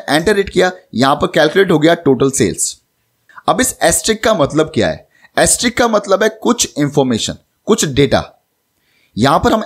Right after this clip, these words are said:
Excel को इंस्ट्रक्शन दे रहे हैं कि न्यू मेरा सबसे पहले आना चाहिए, उसके बाद कुछ भी डेटा हो सकता है, दो लेटर का हो सकता है, चार लेटर, दस लेटर, पचास लेटर, कितने भी लेटर्स का डेटा हो सकता है। हमें सिर्फ और सिर्फ उस क्राइटेरिया को पिक करना है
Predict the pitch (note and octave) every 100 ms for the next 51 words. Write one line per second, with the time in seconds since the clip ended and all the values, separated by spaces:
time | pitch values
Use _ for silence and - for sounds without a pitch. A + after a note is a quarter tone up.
0 | D#3 - F#3+ - G3+ - G3 A3 A#3 G3
1 | D3+ D3+ - _ _ F3+ F3 D#3+ G#3 G#3+
2 | G#3 G#3+ G#3+ A3 G#3+ D3+ C#3 G3 F3+ F3
3 | E3+ F#3+ G3 _ _ E3 - - A3+ E3
4 | D#3 F#3 - - G3+ G3+ G#3+ F3 D#3 D#3
5 | - A#2 G2+ D#2+ - _ _ _ - A2
6 | D#3+ F#3+ F#3 G#3 F#3+ E3 - E3+ - D#3+
7 | F3 E3+ F3 D3+ D#3 D#3 E3 D#3+ D#3 D3
8 | D3 E3+ - - F3 G3 G#3+ A3 D#4 F3+
9 | D#3+ F3+ - E3+ C#3 D3+ C#3+ D3+ - E3+
10 | A#3+ - - - D#3+ G#3 G3 G3 F#3+ F#3+
11 | G#3+ - - - E3+ D#3+ D#3+ G3 A3+ D#4+
12 | - - D#3 F#3 -